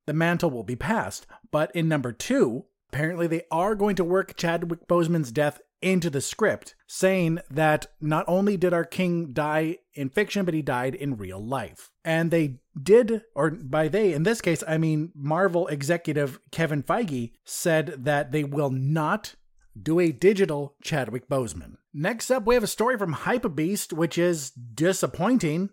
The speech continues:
<laughs> and it's because the chief creative officer of Pixar, Pete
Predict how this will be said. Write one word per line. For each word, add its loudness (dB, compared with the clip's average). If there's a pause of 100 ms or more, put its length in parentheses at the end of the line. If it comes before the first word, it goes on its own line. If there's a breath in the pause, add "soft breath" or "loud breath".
(140)
<laughs> -6
and 4
it's 2
because 0 (320 soft breath)
the 2
chief 0
creative 2
officer 2
of 0
Pixar, 0
Pete -2